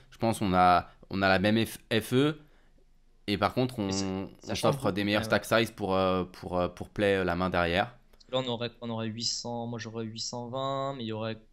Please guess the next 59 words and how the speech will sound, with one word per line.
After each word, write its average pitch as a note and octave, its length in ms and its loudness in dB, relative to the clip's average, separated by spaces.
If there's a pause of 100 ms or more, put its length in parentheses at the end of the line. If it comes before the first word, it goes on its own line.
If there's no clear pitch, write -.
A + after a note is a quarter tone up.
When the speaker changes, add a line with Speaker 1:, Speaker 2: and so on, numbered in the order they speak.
Speaker 2:
quasiment A2 340 -10
cent A2+ 180 -8
balles A2+ 180 -6
de A2+ 80 -8
moins A2+ 200 -8
au A2 40 -8
pot, B2 260 -14
tu - 160 -16
vois, A#2+ 160 -8
quoi. B2+ 240 -12 (560)
Speaker 1:
Ouais, B2+ 160 4
il A#2+ 40 4
y - 20 6
a G2 60 4
cent G#2+ 160 -2
balles A2 140 2
de G#2+ 80 0
moins A2 180 2
au G#2 40 2
pot, D3 400 2
et A2+ 80 4
puis - 180 -8
lui, G2+ 160 -2
du G2+ 120 -4
coup, - 120 -14
ça G#2+ 120 -4
lui F#2 80 0
rajoute F#2 320 -2
cinquante G2 300 -4
balles, A#2 160 4
il G2+ 60 0
a F2+ 40 0
sept G2 200 -8
cent G#2 80 -6
cinquante, A2 540 -2 (360)
il F#2 120 -4
a, E2+ 480 2 (540)
il, G1+ 80 -16 (720)
parce - 100 -18
que - 80 -2
là, G#2 120 4
c'est G#2 120 -4
assez - 160 -8
compliqué G#2+ 400 -4
de A2 40 -10
faire F#2 200 -6 (120)
juste F2 280 -12 (640)
deux A2 140 -2
cents G#2+ 580 2
et F#2 120 2
river, F2+ 340 2
bon, F#2 100 -2
c'est F#2 100 -10
compliqué. G2 460 -8 (640)
Euh, C#2 100 -10 (340)
donc G2 260 -8
ouais, A2+ 160 4
j'aime A#2+ 160 2
bien. F#2+ 220 2